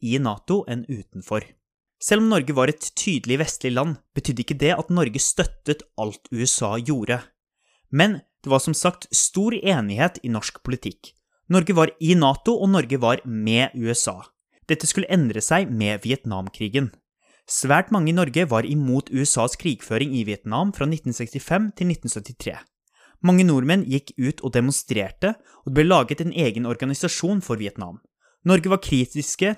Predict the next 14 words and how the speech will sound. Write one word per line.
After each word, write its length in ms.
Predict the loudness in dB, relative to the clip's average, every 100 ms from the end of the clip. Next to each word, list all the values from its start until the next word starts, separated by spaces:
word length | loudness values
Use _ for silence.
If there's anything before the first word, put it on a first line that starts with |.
| -2
til 100 | 0
det 220 | 0 2
U 80 | 0
S 140 | 0
A 120 | 0 -2
gjorde 300 | -2 -4 -6
der. 160 | -10 -14 _ _ _ _ _ -2
Men 80 | 0
dette 300 | 2 0 2
endret 300 | 2 4 2
likevel 300 | 0 -2 -4
ikke 140 | -4 -2
Norges 460 | 2 2 0 -4 -4
oppslutning 640 | -10 -10 -8 -4 0 0